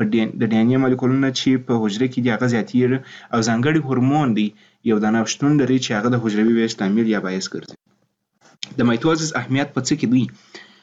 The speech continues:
مایتوزیس لاندې اهمیتونه لري. اول خو دا چې د ژوندي موجود وده رامنځته کوي، او بل د ټپ جوړېدل. کله چې یو ټپ، اه، انسان په ټپ باندې مبتلا سي، یو ځای زخمي سي،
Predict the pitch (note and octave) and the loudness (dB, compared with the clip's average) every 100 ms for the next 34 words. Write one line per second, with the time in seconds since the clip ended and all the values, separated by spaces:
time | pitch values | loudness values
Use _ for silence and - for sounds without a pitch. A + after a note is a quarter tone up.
0 | _ _ C3 A#2+ B2 F3 E3+ E3+ C#3+ D3 | _ _ -2 0 2 2 4 2 2 0
1 | C3+ A2+ A2 G2 A2+ G#2+ G#2+ A2 D3 D#3 | -2 -2 -4 -4 -2 -2 0 2 2 0
2 | C#3 C#3+ D3 - C3+ G#2+ A2+ A2+ A#2 C#3+ | -2 -2 -4 -2 0 0 2 0 2 2
3 | C#3 A#2 G#2 B2 C3+ A2 G2 G#2+ G2 F#2+ | 2 -2 0 0 0 -2 -2 -2 -2 -2
4 | F#2+ F#2+ F#2+ - F#2 G2 G2 - _ _ | -4 -4 -8 -10 -10 -10 -12 -16 _ _
5 | _ _ _ _ A#2 A2+ C3 E3 F3 - | _ _ _ _ -2 2 4 2 0 -6
6 | - A#2 A2+ D#3 D#3 C3 A#2 G#2+ G#2 G#2+ | -10 -8 -6 -6 -4 0 0 0 0 -2
7 | F#2+ - A2 - A#2 G2+ - D3 - - | -2 -2 -2 0 -2 -2 -4 -4 -6 -20
8 | - - C3+ A#2+ A#2+ A2+ A2+ A#2 A#2+ - | -20 -6 -2 0 2 2 2 0 -2 -4
9 | - - - - G2+ D#3 C#3 B2 C#3+ C3 | -8 -12 -16 -16 -12 -2 0 0 0 0
10 | C3 B2+ - A#2+ A#2+ C3+ C3+ B2+ B2 A2+ | 0 -2 -2 -4 -2 -4 0 2 2 2
11 | - A#2+ B2+ C3+ - B2 A#2 A2 G#2+ A2+ | -2 -2 0 0 -2 2 2 2 0 0
12 | G#2+ G#2+ G#2 - C3 - B2 | -2 -2 -6 -4 -2 0 0